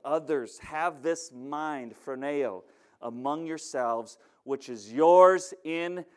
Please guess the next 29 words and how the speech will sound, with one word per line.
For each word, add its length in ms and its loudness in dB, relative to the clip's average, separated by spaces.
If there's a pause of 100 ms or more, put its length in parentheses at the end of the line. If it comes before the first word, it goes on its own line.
(160)
Christ 760 -2 (960)
Jesus." 600 -6 (320)
Boy, 280 8
if, 100 -6 (200)
what 440 6
would 220 4
the 120 6
ch-, 240 -12
what, 360 0 (300)
how 220 4
the 120 4
world 460 4
would 140 2
change 920 -6 (680)
if 180 -6
we 200 2
adopted 680 -2
this 360 2
mind, 580 -10 (560)
and 80 -10
if 80 -10
we 100 -4
channeled 540 -4
our 100 0
thoughts 340 -6
toward 460 -8
this 340 -2
mind 460 -8 (320)
than 400 -4